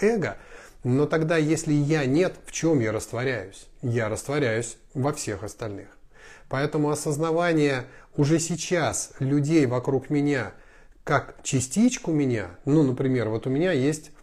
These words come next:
э, рука, и у этой руки есть пять пальцев, да? И я осознаю эти пять пальцев и понимаю, как они мне дороги. Но я сомневаюсь, что мой один палец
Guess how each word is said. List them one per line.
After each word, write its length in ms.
э, 260
рука, 480
и 80
у 100
этой 200
руки 220
есть 260
пять 220
пальцев, 420
да? 320
И 380
я 260
осознаю 520
эти 180
пять 240
пальцев 420
и 40
понимаю, 420
как 160
они 180
мне 160
дороги. 540
Но 120
я 100
сомневаюсь, 540
что 180
мой 220
один 300
палец 420